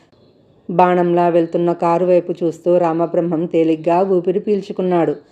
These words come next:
కారులో ఒకరే ఉండటం, అది స్త్రీ అవటం సంతోషాన్ని ఇచ్చింది. "క్షమించండి, చాలా అర్జెంట్ పని, ఎంతసేపటికి బస్సు దొరకలేదు" అంది ఉత్పల.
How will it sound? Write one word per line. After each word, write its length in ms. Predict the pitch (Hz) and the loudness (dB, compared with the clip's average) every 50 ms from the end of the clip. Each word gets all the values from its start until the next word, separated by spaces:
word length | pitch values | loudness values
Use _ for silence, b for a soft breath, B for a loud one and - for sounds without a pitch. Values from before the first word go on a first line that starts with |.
| b b b b b - | b b b b b 0
కారులో 520 | 175 170 165 165 165 165 170 170 175 170 | 0 2 2 2 2 2 2 2 2 2
ఒకరే 380 | 175 165 - 160 151 160 165 175 | 0 -2 -2 -2 -2 0 0 0
ఉండటం, 560 | 165 170 165 156 160 156 151 160 160 160 - B B B B B 151 | 0 0 -2 -2 -4 -4 -4 -6 -6 -6 -8 B B B B B -6
అది 300 | 147 151 147 185 214 220 | -6 -4 0 0 0 0
స్త్రీ 320 | - - 180 185 202 226 | -2 -2 0 2 4 4
అవటం 480 | 226 202 170 151 147 143 147 160 220 233 | 4 2 0 -2 -4 -6 -6 -6 -6 -8
సంతోషాన్ని 720 | - 220 196 180 - 180 175 170 175 202 220 254 262 240 | -8 -8 -8 -6 -4 -2 -2 -2 -2 -4 -4 -2 -2 -4
ఇచ్చింది. 500 | - - - 160 147 139 135 131 127 - - _ _ _ _ _ _ _ b b b b b b b b | -6 -6 -6 -4 -2 -2 -2 -2 -4 -8 -14 _ _ _ _ _ _ _ b b b b b b b b
"క్షమించండి, 800 | - - 196 180 180 180 175 170 - 170 170 170 165 165 165 160 - | -8 -2 0 0 2 0 0 0 -2 -2 0 0 0 0 0 0 -2
చాలా 240 | 170 160 165 165 165 | -2 0 0 0 0
అర్జెంట్ 500 | 165 165 156 143 - 175 170 165 - - | 0 0 -2 -4 -4 -4 -4 -2 -2 -2
పని, 220 | 170 165 165 165 | -2 -2 -2 -2
ఎంతసేపటికి 760 | 165 160 156 156 151 160 147 - 175 170 170 - 160 160 170 170 | -2 -4 -4 -4 -4 -4 -4 -2 -2 -2 -2 -4 -4 -2 -2 0
బస్సు 360 | 175 170 156 160 - 180 160 | 0 -2 -4 -4 -4 -4 -2
దొరకలేదు" 560 | 156 175 165 160 - 165 160 165 160 151 175 | 0 0 -2 -2 -2 0 0 0 2 2 0
అంది 240 | 175 170 170 175 202 | 0 0 0 0 0
ఉత్పల. 420 | 226 208 214 - 175 160 156 143 | 0 0 -2 -2 -2 -2 -2 -4